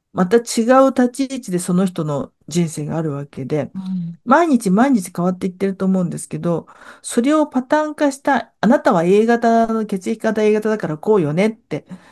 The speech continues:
Speaker 1: なっちゃったら、なんか広がっていかないんですよね。
Speaker 2: うん、うん。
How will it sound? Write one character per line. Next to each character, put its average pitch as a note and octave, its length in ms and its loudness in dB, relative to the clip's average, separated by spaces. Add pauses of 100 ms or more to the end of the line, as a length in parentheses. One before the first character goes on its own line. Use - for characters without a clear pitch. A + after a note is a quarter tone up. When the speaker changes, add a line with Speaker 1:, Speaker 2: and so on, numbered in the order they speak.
(120)
Speaker 1:
な G3+ 140 2
っ G3+ 80 -2
ち - 100 -10
ゃ D#3+ 40 -8
っ D#3 120 -14
た D3+ 120 -8
ら、 D#3 280 -6 (640)
な F4+ 240 2
ん D4+ 60 -8
か D3+ 280 -4 (180)
広 E4+ 360 2
が G#4+ 120 2
っ G4+ 120 -8
て D#4 120 2
い D4 60 0
か B3+ 160 4
な F#3+ 180 2
い B2+ 40 -4
ん B2 40 -6
で - 20 -12
す - 220 -18
よ - 80 -2
ね。 D#3 520 0
Speaker 2:
う - 20 -10
ん、 F#3 40 -10
う - 20 -10
ん。 F3+ 100 -14